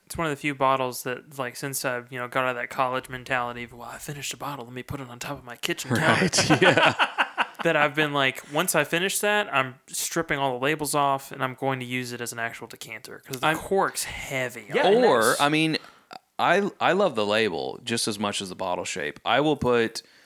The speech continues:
Speaker 2: Wild Turkey one oh one in an empty bottle and put a sticker on the bottom that says, "Hey,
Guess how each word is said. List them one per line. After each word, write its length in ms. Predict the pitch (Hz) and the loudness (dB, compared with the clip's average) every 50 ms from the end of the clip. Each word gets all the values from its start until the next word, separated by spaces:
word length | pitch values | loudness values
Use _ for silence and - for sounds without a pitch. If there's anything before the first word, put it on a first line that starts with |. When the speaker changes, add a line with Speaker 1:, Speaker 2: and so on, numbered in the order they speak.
| - _ _ _ _ | -20 _ _ _ _
Speaker 2:
Wild 240 | - 127 123 123 120 | -2 0 2 2 2
Turkey 260 | - 123 120 - 120 | 2 0 0 0 0
one 200 | 113 107 110 110 | 0 2 2 0
oh 80 | 107 104 | 0 0
one 320 | 101 110 120 127 127 123 | 0 2 2 2 2 2
in 60 | 113 107 | 0 0
an 100 | 104 104 | -2 -2
empty 220 | 107 107 - 107 | -6 -6 -6 -6
bottle 380 | 98 104 101 101 101 98 98 78 | -4 -2 0 0 0 -2 -2 -4
and 140 | 90 107 | -6 -4
put 140 | - 117 104 | -4 -4 -2
a 20 | 98 | -2
sticker 420 | - - - 127 117 - 117 113 | -2 -4 -2 -4 -4 -2 -2 -2
on 140 | 104 101 98 | -2 -2 -4
the 80 | 98 | -6
bottom 360 | 92 101 107 110 107 104 101 95 | -4 -2 0 0 0 0 -2 -6
that 80 | 92 | -6
says, 260 | - - 101 98 92 | -6 -6 -6 -6 -6
"Hey, 560 | - 117 120 113 107 104 101 95 98 101 95 | -4 0 2 2 2 2 2 0 -2 -6 -8